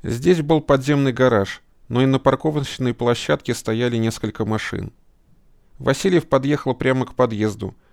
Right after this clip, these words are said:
посидел, не выключая двигатель, потом вышел, осмотрелся и сделал знак напарнику. Взяв кейс и рюкзак, держа правые руки под пиджаками и внимательно контролируя обстановку,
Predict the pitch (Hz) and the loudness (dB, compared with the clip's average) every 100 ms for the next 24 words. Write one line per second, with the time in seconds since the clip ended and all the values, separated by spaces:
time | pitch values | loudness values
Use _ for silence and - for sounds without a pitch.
0 | _ _ - - 143 127 117 110 107 120 | _ _ -8 -4 -2 0 0 0 -2 -4
1 | 117 - 113 107 107 104 107 101 - - | -4 0 0 0 -2 -4 -4 -6 -4 -2
2 | 156 143 110 101 98 - - - 113 127 | 0 0 0 -4 -6 -6 -6 -2 0 2
3 | 139 135 123 113 110 139 139 113 120 - | 0 0 -2 -2 0 0 0 0 -2 -2
4 | 113 - 101 92 92 - - _ _ _ | -2 0 0 -2 -8 -12 -20 _ _ _
5 | _ _ _ _ _ _ _ - 117 123 | _ _ _ _ _ _ _ -12 -6 0
6 | 160 - 151 131 - 117 117 113 143 135 | 0 0 -2 -2 -2 -2 -4 0 0 0
7 | - _ _ _ - 120 123 139 - 147 | -4 _ _ _ -2 0 4 4 6 4
8 | 135 131 131 123 120 113 - 120 104 117 | 4 2 0 -2 -4 -4 -4 -4 0 0
9 | - 127 120 107 117 131 127 123 110 - | 2 0 0 -2 -2 0 0 -2 -4 -2
10 | 110 117 117 113 107 104 - - 113 131 | -2 0 0 2 0 0 -2 -4 -2 -4
11 | - 123 | -6 -10